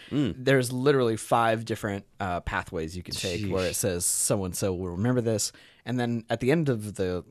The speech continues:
Speaker 2: episode, it tells you how many people chose
Speaker 1: Yeah.
Speaker 2: that option, which is so cool.
Speaker 1: I, I liked that too. And that it did the same thing with, with the Batman game.
Speaker 2: Yeah.
Speaker 1: Um,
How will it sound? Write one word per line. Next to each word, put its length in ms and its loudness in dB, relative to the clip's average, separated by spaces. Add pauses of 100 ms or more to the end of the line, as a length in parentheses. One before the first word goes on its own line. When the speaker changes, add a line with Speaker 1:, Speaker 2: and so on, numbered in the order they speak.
(260)
Speaker 2:
episode, 420 2
it 100 -4
tells 260 -2
you 160 -2
how 220 -2
many 180 2
people 380 -2
chose 200 2 (220)
Speaker 1:
Yeah. 60 2
Speaker 2:
that 80 2
option, 340 0
which 160 -6
is 80 -8
so 240 0
cool. 300 -4 (120)
Speaker 1:
I, 100 4
I 160 2
liked 240 4
that 180 4
too. 220 2
And 120 2
that 200 2 (220)
it 100 -2
did 120 0
the 80 0
same 220 2
thing 240 0
with, 240 0
with 100 -6
the 80 -4
Batman 380 0
game. 380 0
Speaker 2:
Yeah. 120 -2 (640)
Speaker 1:
Um, 540 2